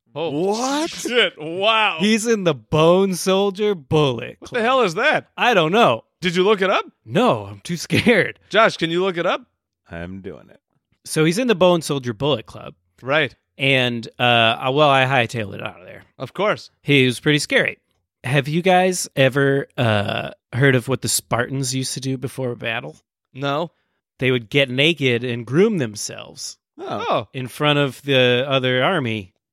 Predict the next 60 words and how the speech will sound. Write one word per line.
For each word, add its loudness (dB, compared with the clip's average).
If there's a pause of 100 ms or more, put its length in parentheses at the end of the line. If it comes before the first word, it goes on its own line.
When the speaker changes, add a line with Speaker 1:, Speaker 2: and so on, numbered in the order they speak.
Speaker 1:
This -10
is -12
the 2
biggest 2
ego 2
boost 0
I've -2
ever 0
had 2
in -14
my, -2
wait, 0
uh, -2
sorry, 4
did -12
you -12
just -4
say 4
in -2
front 0
of -4
the 2
other 2
army? 2
I 2
thought -2
you -2
just -6
stopped 0
at, 0
say 0
they 2
would -2
get -2
naked -4
and -8
groom -4
themselves, -6
and -8
then -6
I -2
thought -2
I -2
was -6
a -6
Spartan, -6 (300)
but -10
then -4
you -8
very 4
quickly -6
added 0
the -4
element. -2 (120)
Speaker 3:
This -2
is -2
before 2
they're 4
gonna 0
fight -2